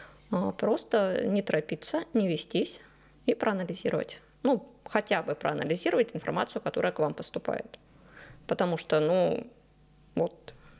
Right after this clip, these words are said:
вот так вот по щелчку, я просто сама как журналист, я прекрасно понимаю, как работают ленты новостей, какой поток информации всегда обрушивается.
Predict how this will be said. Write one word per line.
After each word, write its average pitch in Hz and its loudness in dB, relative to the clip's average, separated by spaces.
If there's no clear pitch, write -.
вот 220 -8
так 170 0
вот - -8
по - -4
щелчку, - -2
я 220 4
просто - -4
сама 180 0
как 160 -4
журналист, 165 0
я 156 0
прекрасно - -2
понимаю, 156 0
как 160 -4
работают 160 2
ленты 170 -2
новостей, 175 0
какой - -4
поток 156 -2
информации - -2
всегда - -2
обрушивается. - 0